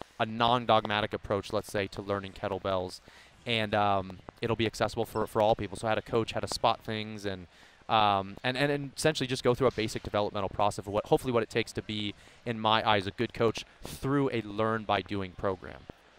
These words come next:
So there'll be breaks, practicing, and stuff like that because, you know, at any skill,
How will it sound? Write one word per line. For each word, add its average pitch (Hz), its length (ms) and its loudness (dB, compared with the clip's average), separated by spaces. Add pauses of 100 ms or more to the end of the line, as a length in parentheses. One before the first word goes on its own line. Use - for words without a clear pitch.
(120)
So 107 460 4
there'll 107 140 -2
be 110 100 0
breaks, 113 400 0
practicing, 113 640 -2
and 104 80 -8
stuff - 240 0
like 101 160 -2
that 120 220 4
because, 113 360 0 (360)
you 143 100 2
know, 135 80 8
at 135 180 0
any 165 220 0
skill, 208 540 2